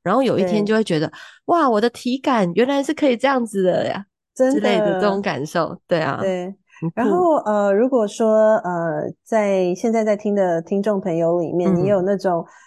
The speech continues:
Speaker 2: 你真的很难专注的人哈，我，我觉得或许这个，
Speaker 1: 嗯。
Speaker 2: 呃，我们可以去做一个信念调整。好，比如说，
Speaker 1: 嗯。
Speaker 2: 这其实也是一种信念，比如说，呃，“我就是无法专注”，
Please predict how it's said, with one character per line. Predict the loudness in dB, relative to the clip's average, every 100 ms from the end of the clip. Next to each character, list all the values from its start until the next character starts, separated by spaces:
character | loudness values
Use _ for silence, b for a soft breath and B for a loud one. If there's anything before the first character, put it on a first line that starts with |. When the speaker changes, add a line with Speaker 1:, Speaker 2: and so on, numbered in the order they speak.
| _
Speaker 2:
你 | -2 0 0 -2 -2
真 | -2
的 | -2
很 | 0 -2
难 | 0 0
专 | 0 0
注 | 0 0
的 | 0 -2
人 | -2 -4
哈， | -4 -4
我， | 0 0 0
我 | 0
觉 | 0
得 | 2 0 0
或 | -2
许 | -2 -4
这 | -2 0
个， | 2 2
Speaker 1:
嗯。 | 0 B B -8
Speaker 2:
呃， | -4 -2
我 |
们 | -2
可 | 0
以 | -2
去 | -2
做 | 0 0
一 |
个 | 0 -2
信 | -2 -2
念 | 0 -2
调 | -4 -6 -6
整。 | -6 -8 -8 _ _
好， | -12 -10 -2
比 | 2
如 | 2
说， | 2 0
Speaker 1:
嗯。 |
Speaker 2:
这 | 0
其 | 0 0
实 | 0
也 | 0
是 | 0
一 | -4
种 | -4
信 | -6 -4 -2
念， | -4 -4
比 | 0
如 | 0
说， | 0 0 0 B B -4
呃 | -2
，“我 | 2 2
就 | 0
是 | 0 0
无 | 0
法 | -2 -4
专 | -2 -4 -2
注”， | -2 -4